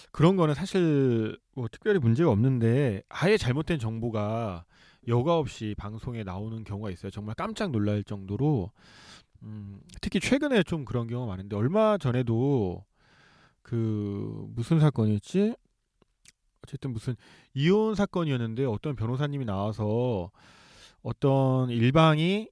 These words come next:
입장을 변경을 한 거예요. 입장을 변경하니까 이런 입장 변경은 이혼 소송에 있어서 거의 있지 않다. 왜냐면 그 사람의 귀책 사유가 재산 분할에 있어서 중요한 역할을 하기 때문에, 어, 실제 이혼 소송에서,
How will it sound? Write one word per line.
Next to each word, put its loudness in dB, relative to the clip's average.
입장을 2
변경을 4
한 -2
거예요. 0
입장을 -4
변경하니까 -4
이런 0
입장 -4
변경은 -2
이혼 2
소송에 0
있어서 -4
거의 4
있지 0
않다. 0
왜냐면 0
그 2
사람의 -2
귀책 0
사유가 4
재산 -2
분할에 0
있어서 -4
중요한 2
역할을 0
하기 -2
때문에, -2
어, -4
실제 0
이혼 4
소송에서, -2